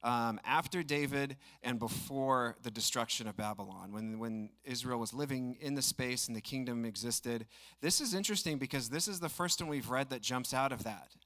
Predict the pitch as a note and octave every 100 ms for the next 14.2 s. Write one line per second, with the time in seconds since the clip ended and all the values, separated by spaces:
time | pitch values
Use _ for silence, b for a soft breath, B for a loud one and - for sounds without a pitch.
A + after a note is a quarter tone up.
0 | _ _ _ _ _ _ _ _ D#3 D#3
1 | G#3+ E3+ F3 E3+ E3 C#3 C#3+ C#3 C3 -
2 | B B C#3 - C#3 A#2+ C#3 D#3 - D#3+
3 | C#3+ A#2+ - C#3+ C#3+ - C#3+ A#2 - C3+
4 | C#3+ D3+ B2 A#2 A#2 - G#2 A2 A#2 -
5 | G#2 - _ _ _ _ _ _ _ _
6 | - C3+ B2+ - D#3 D#3 C#3 C3 - C#3+
7 | D3+ D3+ C#3 A2 C3 D3 C3+ B2+ - A#2+
8 | B2 - A2 A#2+ E3+ A#2+ - A2 - B
9 | B B C3 D#3+ - G#3 G3 - C#3+ D3
10 | D#3 - A#2 - C#3 E3 E3 D3 - B2+
11 | A2+ A#2 A#2+ A2+ G#2+ - C3 - C3+ A#2
12 | - A#2+ A#2 A#2 A2 A2 A2+ A2+ A2 G#2+
13 | - G2+ - - A#2+ B2 A#2 A2+ G#2 G#2+
14 | G#2 G2+